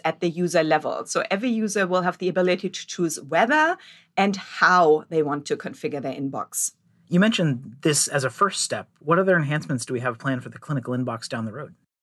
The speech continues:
Speaker 1: So in our next release in the fall, um, we plan to add additional configurable features to this functionality,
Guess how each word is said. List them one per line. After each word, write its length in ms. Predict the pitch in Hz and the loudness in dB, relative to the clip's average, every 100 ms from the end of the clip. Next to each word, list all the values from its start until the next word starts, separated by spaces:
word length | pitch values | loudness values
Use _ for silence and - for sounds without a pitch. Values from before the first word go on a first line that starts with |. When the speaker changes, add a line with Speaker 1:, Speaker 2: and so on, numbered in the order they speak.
| _ | _
Speaker 1:
So 140 | - 202 | -2 2
in 80 | |
our 180 | 208 208 | 4 4
next 280 | 202 214 - | 4 2 0
release 260 | 269 269 262 | 0 -2 0
in 120 | 220 | 2
the 100 | 220 | 0
fall, 440 | - 175 175 170 170 | 0 2 4 4 2
um, 480 | 160 165 160 165 165 | 0 0 -2 -6 -6
we 140 | 180 | -8
plan 320 | - - 185 | -6 -2 -2
to 200 | 185 - | -2 0
add 140 | 165 - | 0 0
additional 420 | 165 208 226 233 | -2 -2 0 0
configurable 720 | 226 226 214 208 190 170 160 | -2 -4 -4 -2 0 2 0
features 400 | 156 170 160 160 | -2 -6 -4 -4
to 160 | 160 170 | -4 -6
this 180 | 160 - | -4 -2
functionality, 800 | 156 151 165 156 151 151 151 | -4 -2 0 2 0 -2 -6